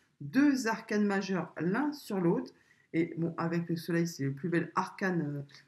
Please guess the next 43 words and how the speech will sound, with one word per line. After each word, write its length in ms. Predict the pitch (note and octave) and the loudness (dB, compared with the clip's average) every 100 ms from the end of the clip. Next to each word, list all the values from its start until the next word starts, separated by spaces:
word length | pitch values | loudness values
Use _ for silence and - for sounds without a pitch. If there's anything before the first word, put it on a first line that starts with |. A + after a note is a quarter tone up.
| _ | _
du 200 | C#3 C#3+ | -6 -4
tarot, 420 | F3 E3+ A3+ C4 | 0 0 2 2
hein, 160 | E3+ F3+ | 2 0
c'est 360 | - D#3 D3 | -2 -2 0
vraiment 420 | C#3 C#3 E3+ F3 D#3 | 0 0 0 0 -2
très, 200 | - E3+ | -6 -10
très 200 | - E3 | -6 -6
chouette. 340 | - B3+ B3+ - - _ | -2 -2 -4 -14 -20 _
Il 40 | D#3 | -2
y 20 | |
a 40 | |
peut-être 320 | C#3+ E3+ F3 | 0 0 0
même 200 | E3+ E3+ | 2 4
une 100 | D#3 | 2
très 220 | D3+ - F#3+ | -2 -4 0
belle 260 | F3+ F3 | 2 2
nouvelle 380 | F3+ F3+ F#3+ F3+ | 0 0 0 -2
qui 120 | - | -6
va 120 | D3+ | -4
vous 260 | D3 D3+ D#3 | -4 -6 -4
arriver, 460 | E3 F3 E3+ F3+ - _ _ _ - | 0 0 0 -2 -4 _ _ _ -6
euh, 100 | C#3 | -4
en 80 | D3 | -6
cette 240 | D#3+ F3 E3 | -4 -4 -2
journée 340 | E3 D#3+ C#3+ - | -2 -2 -2 -4
du 120 | F#3+ | -2
jeudi. 500 | F3 C3+ D#3 C4+ - - _ | -2 -2 -2 -4 -4 -12 _
Si 220 | - - C#4 | -10 0 2
ce 80 | |
n'est 120 | C4 G3+ | 2 2
pas 140 | F#3+ | 2
le 80 | F#3+ | 0
cas, 240 | F#3 F#3 F#3 | 0 -2 -2
eh 100 | F3 | -2
ben, 180 | D3+ | -2
dites-vous 300 | D3+ F#3 F#3 | -4 -6 -4
bien 240 | D#3 E3+ E3+ | 0 0 -2
que 160 | - | -2
tout 260 | D3+ - C4+ | -6 -6 -6
va 140 | B3 F3 | -2 -2
bien, 280 | D3+ G3+ - | 0 -2 -4
tout 120 | B3+ | -6
roule. 360 | G3+ G#3 C4 | 0 2 2